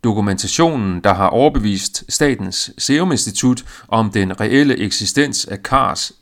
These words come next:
af sars, øh, C O V to, den påståede årsag til covid nitten. Når S S I i afgørelsen om aktindsigt svarer,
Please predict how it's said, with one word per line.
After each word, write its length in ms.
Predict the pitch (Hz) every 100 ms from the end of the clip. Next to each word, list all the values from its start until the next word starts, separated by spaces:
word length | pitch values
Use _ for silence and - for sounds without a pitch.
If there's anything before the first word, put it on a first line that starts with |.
| _
af 100 | 92
sars, 560 | - 160 165 117 - - - - _ _ - _ _
øh, 380 | - 104 101 98 95 - _ _
C 260 | - - -
O 320 | 113 - - - -
V 200 | 110 110 - -
to, 380 | - 165 170 - -
den 260 | 110 101 98 - - -
påståede 500 | - - - 135 113
årsag 480 | 98 120 - 101 95
til 140 | 107
covid 480 | - - 92 90 85
nitten. 340 | 90 98 101 - - _ _ _ _ _ _ _
Når 180 | 101 101
S 180 | 95 110
S 40 |
I 60 | 135
i 100 | 139
afgørelsen 520 | 92 127 147 101 101
om 100 | 87
aktindsigt 640 | 82 120 135 113 123 110 -
svarer, 380 | - 98 135